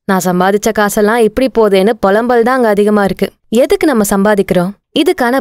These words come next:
பதில் நம்மள நிறைய பேருக்கு தெரியறதில்ல. தினமும் வாழ்க்கையை ஓட்டுற அளவுக்கு பணம் இருக்கு, ஆனாலும் நிறைய மக்களுக்கு சந்தோஷம் இல்ல. அளவுக்கு மீறியும் பணம் இருக்குதான், ஆனாலும் நிறைய மக்கள் சந்தோஷமா இல்ல. பணம் இருந்தாலும் கஷ்டம், இல்லனாலும் கஷ்டம். அந்த பணம் என்னதான் பாவம் பண்ணுச்சோ,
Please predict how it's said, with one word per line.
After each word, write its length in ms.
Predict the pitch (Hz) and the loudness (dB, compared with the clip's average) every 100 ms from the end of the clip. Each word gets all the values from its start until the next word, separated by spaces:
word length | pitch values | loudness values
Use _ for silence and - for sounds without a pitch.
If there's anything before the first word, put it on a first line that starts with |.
| 196 | 0
பதில் 260 | 190 226 | 2 2
நம்மள 280 | 214 180 196 | 2 0 0
நிறைய 300 | 196 180 240 | 0 2 0
பேருக்கு 300 | - 185 233 220 | 0 -2 -2 0
தெரியறதில்ல. 480 | 196 220 208 180 175 185 - - 170 | 2 2 2 0 -2 -4 -10 -8 -2
தினமும் 340 | 175 185 285 285 | 0 0 0 0
வாழ்க்கையை 340 | 277 285 294 262 | 0 0 2 2
ஓட்டுற 220 | 247 247 | 2 0
அளவுக்கு 300 | 226 226 240 | 0 0 -2
பணம் 300 | 240 220 233 202 | 0 0 2 2
இருக்கு, 220 | 196 208 - _ 262 | 0 -2 -6 _ -2
ஆனாலும் 360 | 320 285 254 226 | 0 0 2 2
நிறைய 200 | 190 269 233 | 2 2 0
மக்களுக்கு 360 | 180 190 185 277 | 0 -2 -2 -2
சந்தோஷம் 520 | 214 254 277 220 190 | -2 0 0 0 0
இல்ல. 120 | 175 175 - _ 185 | 0 -4 -8 _ -2
அளவுக்கு 380 | 196 240 247 254 | 0 0 0 0
மீறியும் 340 | 226 262 302 262 | 2 2 0 0
பணம் 220 | 226 240 | 0 0
இருக்குதான், 380 | 220 - 208 170 _ - 190 | 0 0 -2 -2 _ -4 -2
ஆனாலும் 420 | 220 302 311 285 | 0 0 0 0
நிறைய 180 | 254 240 | 0 2
மக்கள் 260 | 220 302 320 | 0 0 0
சந்தோஷமா 400 | 294 233 214 226 240 | 0 0 0 0 2
இல்ல. 120 | 190 185 - _ 208 | 0 0 -6 _ -2
பணம் 240 | 214 202 | 0 2
இருந்தாலும் 400 | 196 202 196 185 202 | 2 2 0 -2 -4
கஷ்டம், 380 | 214 - 247 247 | -4 -2 0 2
இல்லனாலும் 440 | 226 202 190 190 233 | 2 2 0 0 -2
கஷ்டம். 320 | 208 - 202 - _ - | -4 -4 -6 -6 _ -2
அந்த 140 | 226 | -2
பணம் 320 | 214 226 311 233 | 0 0 0 2
என்னதான் 380 | 208 226 247 247 | 0 0 -2 0
பாவம் 260 | 214 226 220 | 0 0 0
பண்ணுச்சோ, 300 | 190 - | -2 -2